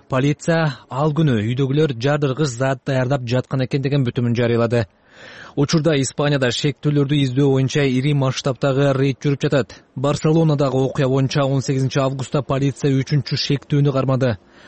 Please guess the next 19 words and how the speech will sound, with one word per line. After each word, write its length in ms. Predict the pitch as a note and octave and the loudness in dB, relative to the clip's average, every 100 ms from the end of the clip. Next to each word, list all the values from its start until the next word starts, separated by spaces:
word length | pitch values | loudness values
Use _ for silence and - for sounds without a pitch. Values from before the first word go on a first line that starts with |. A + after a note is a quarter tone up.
| - | -12
Ага 200 | B2+ D3 | -4 -2
чейин 360 | D#3+ E3+ E3 C3 | 0 0 0 0
он 120 | B2 | 0
жетинчи 380 | B2 B2+ C3+ D3 | -2 0 0 2
августта 400 | C3+ C#3 B2+ D#3 | 0 -2 -2 0
эки 260 | C3+ C3 C#3+ | 2 2 0
адам 200 | C#3+ C#3 | 0 0
колго 160 | C3+ | 0
түшүрүлгөн. 480 | B2+ - B2 B2+ A#2+ - _ | -2 -4 -2 0 0 -4 _
Алардын 320 | B2 B2+ B2+ B2+ | -2 0 2 0
бири 140 | B2+ | 2
Мароккодон, 640 | B2+ C3 C3+ D3 B2+ A2 G2 | 2 2 0 0 0 0 -2
экинчиси 420 | B2+ - B2+ - C3 | -6 -4 -4 0 -2
Испаниянын 540 | - C#3 C#3 D3+ C#3+ - - - | 0 0 2 2 2 -2 -20 -8
Африкадагы 560 | D3+ D#3 D3+ D3 C#3 C3+ | -4 -2 0 0 0 0
анклавы 600 | C3+ D3 C3+ D#3 D#3+ C#3+ - | 0 0 0 2 2 0 -2
Мелиладан 720 | C3 C3 C#3+ D3+ C3+ C#3 C#3 | 0 2 2 2 2 2 2
келгени 280 | B2 A#2+ A#2+ | 0 0 0
аныкталды. 480 | A#2 B2+ A#2 A#2+ | 0 -2 0 0